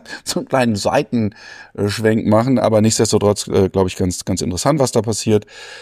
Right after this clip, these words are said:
Aber wir bleiben bei den Modellen und, äh, switchen jetzt mal zu unserem Lieblingsthema. Übrigens habe ich <clears throat> eine Kritik gehört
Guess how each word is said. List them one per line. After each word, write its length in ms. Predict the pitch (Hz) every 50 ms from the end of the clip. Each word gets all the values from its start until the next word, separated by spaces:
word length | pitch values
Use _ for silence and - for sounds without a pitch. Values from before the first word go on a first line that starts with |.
| - - - - - _ _ _ _ _ _
Aber 200 | - 123 127 131
wir 120 | 139 147 147
bleiben 340 | 135 147 156 180 180 185 156
bei 120 | 151 135
den 180 | 127 131 127 117
Modellen 580 | 110 104 98 107 98 104 107 98 90 87 -
und, 260 | 69 98 101 98 98
äh, 240 | - - 101 98 90
switchen 320 | - - 117 - - 113 104
jetzt 180 | 104 - -
mal 140 | - 98 95
zu 100 | - -
unserem 440 | 80 101 104 104 104 98 104 98 98
Lieblingsthema. 520 | 123 156 - 120 98 - - 104 101 104
Übrigens 280 | 90 143 151 143 123 151
habe 100 | 143 147
ich 140 | - - _ _ _ _
<clears throat> 100 | - - - 110 98 80 _ _ _ -
eine 200 | - 135 151 170
Kritik 300 | 165 - 127 - 135 120
gehört 380 | - 104 92 95 101 135 -